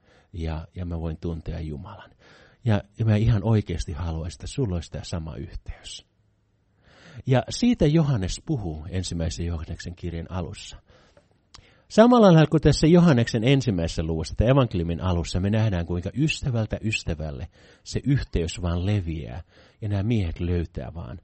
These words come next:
tämän saman yhteyden Kristukseen.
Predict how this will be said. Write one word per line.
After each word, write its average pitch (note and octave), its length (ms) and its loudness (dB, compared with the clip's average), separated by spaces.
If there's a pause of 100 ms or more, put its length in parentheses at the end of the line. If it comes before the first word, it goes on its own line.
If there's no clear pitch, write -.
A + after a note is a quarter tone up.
(200)
tämän F2 160 -4
saman G#2 420 -2
yhteyden E2+ 640 -8
Kristukseen. - 720 -10